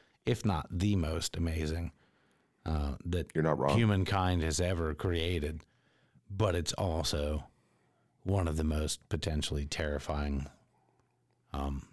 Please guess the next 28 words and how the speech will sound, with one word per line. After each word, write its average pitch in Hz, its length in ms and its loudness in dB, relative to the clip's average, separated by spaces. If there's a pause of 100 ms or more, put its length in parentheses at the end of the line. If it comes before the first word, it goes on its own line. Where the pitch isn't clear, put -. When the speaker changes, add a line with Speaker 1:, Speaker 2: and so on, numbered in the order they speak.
(160)
Speaker 1:
you 113 120 4
know, 82 100 2
we've, 90 200 2
we've 95 240 2
always 87 220 2
said, 80 260 0
like, 78 180 -4
technology, 80 760 -2 (840)
uh, 71 260 -2 (500)
can 90 160 0
be 80 80 0
used 78 320 2
Speaker 2:
Good. 90 340 6
Speaker 1:
for 80 60 -6 (160)
good 92 440 2 (100)
or 90 300 0
evil, 90 500 0 (560)
um, 73 440 -2 (420)
Speaker 2:
Right. - 220 -4
Speaker 1:
when 101 180 2
it 80 60 0
comes 82 340 -2
to 87 180 0
any 107 260 2
advances 76 540 -2
in 76 160 0
technology. 78 680 -2 (640)
Uh, 69 300 -4